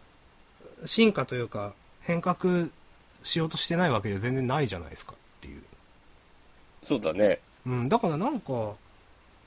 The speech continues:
Speaker 1: いや、確かにそれは烏野と比べたらプレイスタイルはそうかもしれないですけど、
Speaker 2: うん。
Speaker 1: なんかこれ言われても受け入れられないって思いました。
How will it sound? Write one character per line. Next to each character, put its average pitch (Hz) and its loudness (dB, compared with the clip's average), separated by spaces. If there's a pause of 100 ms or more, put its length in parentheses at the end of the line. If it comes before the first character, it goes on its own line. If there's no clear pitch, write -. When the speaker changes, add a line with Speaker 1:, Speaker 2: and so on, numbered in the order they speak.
(260)
Speaker 1:
い - -6
や、 175 -2
確 262 -2
か 175 0
に 165 0
そ 185 -4
れ 220 -2
は - -10
烏 180 0
野 254 2
と 285 -2
比 220 0 (100)
べ 196 2
た 240 0
ら 151 0
プ 131 -4
レ 147 -2
イ 165 -4
ス - -10
タ 202 -4
イ 190 0
ル 123 -4
は 101 -8
そ 180 -2
う 180 0
か 110 -8
も 92 -8
し - -8
れ 104 -6
な 160 -4
い 139 -2
で 95 -8
す - -14
け 95 -12
ど、 90 -10
Speaker 2:
う 90 -12
ん。 90 -12
Speaker 1:
な 170 -4
ん 247 -2
か - -18 (360)
こ 147 -6
れ 214 0 (140)
言 208 0
わ 214 2
れ 214 2
て 214 0
も 104 -2 (300)
受 117 -6
け 160 2
入 175 4
れ 180 4
ら 123 4
れ 135 0
な 123 0
い 80 -6
っ - -14 (220)
て 87 -12
思 82 -10
い 82 -10
ま 78 -12
し - -8
た。 - -20